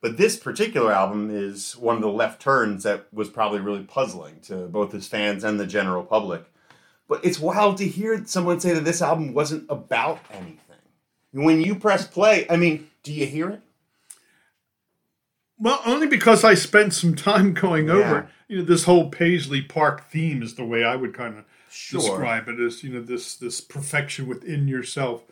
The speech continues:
Speaker 2: uh, you know, idealized in, you know, through the words and through the, through the visions that you see. That, yeah, you know, that, that seems a, a,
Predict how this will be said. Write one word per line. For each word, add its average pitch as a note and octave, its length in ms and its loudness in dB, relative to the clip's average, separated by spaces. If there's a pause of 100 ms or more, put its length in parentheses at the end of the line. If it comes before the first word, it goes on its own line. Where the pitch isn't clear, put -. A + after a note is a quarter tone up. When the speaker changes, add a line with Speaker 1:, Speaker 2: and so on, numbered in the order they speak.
(420)
Speaker 2:
uh, A#2+ 180 -6
you B2 140 -4
know, A#2+ 120 -8
idealized A#2+ 920 -2
in, A#2 320 -14
you C3+ 80 -14
know, A#2 140 -12
through A#2+ 180 -16
the A#2 100 -8
words A#2 460 -4
and G#2+ 140 -20
through C#3 180 -14
the, C3 200 -16 (140)
through C#3+ 160 -4
the A2+ 120 -10
visions C3 460 -6
that - 200 -10
you A2 60 -14
see. A#2+ 300 -12 (480)
That, F3+ 200 0 (120)
yeah, D#4+ 360 -4
you G#3 140 -2
know, D3+ 80 0
that, E3+ 240 -4
that G3 180 0
seems F3 320 2
a, C#3 60 2
a, - 280 -4